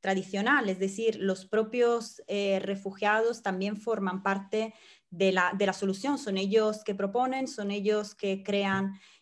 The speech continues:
ese bullicio de iniciativas que se da en los campos de refugiados. De hecho, otra pregunta era sobre el trabajo. ¿Trabaja la gente en los campos de refugiados? ¿Hay esa,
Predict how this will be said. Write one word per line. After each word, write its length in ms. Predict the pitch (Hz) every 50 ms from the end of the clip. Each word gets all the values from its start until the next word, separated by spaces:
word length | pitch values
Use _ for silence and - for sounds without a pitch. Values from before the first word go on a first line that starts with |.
| _ _
ese 460 | - 196 196 196 196 - 196 196 196
bullicio 560 | 185 185 196 196 190 208 233 220 - 247 226
de 80 | 214 208
iniciativas 840 | 202 202 202 196 196 202 185 190 - 220 240 220 202 185 185 190
que 140 | - - 190
se 120 | 190 190 185
da 100 | 190 185
en 40 | 185
los 120 | 185 185
campos 260 | - 190 190 190 185
de 120 | 180 180 175
refugiados. 760 | 175 180 - 175 - - 208 220 233 240 254 277 277 - - -
De 100 | 196 208
hecho, 180 | 214 214 269
otra 200 | 262 262 254 233
pregunta 500 | 226 226 226 226 240 254 262 269 269 240
era 400 | 220 226 247 262 277 285 285 285
sobre 760 | 277 - - 226 220 226 247 247 254 247 240 - - 190 190 185
el 160 | 185 175 165
trabajo. 440 | - - 180 226 277 277 - 220 165
¿Trabaja 480 | - - - 185 185 208 233 - - 262
la 100 | 262 240
gente 220 | 269 262 247 254
en 40 | 247
los 120 | 240 -
campos 320 | - 247 240 240 247 233 226
de 100 | 240 233
refugiados? 580 | 233 220 - 233 220 - 254 254 240 208 - -
¿Hay 320 | - 208 233 240 240 240
esa, 340 | 240 233 233 - 240 240 240